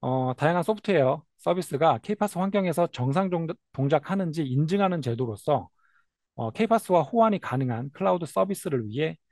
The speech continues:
K파스 인증 요령에 근거해서, 어, 호환성 시험 인증 기준을 통과한 서비스를 대상으로, 어, 인증서가 발급되고, 어, 호환성 인증 소프트웨어 및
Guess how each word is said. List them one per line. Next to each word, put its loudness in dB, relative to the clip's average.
K파스 0
인증 0
요령에 2
근거해서, -2
어, -4
호환성 2
시험 0
인증 -4
기준을 -4
통과한 0
서비스를 -2
대상으로, -4
어, -4
인증서가 0
발급되고, -4
어, -4
호환성 2
인증 0
소프트웨어 0
및 -2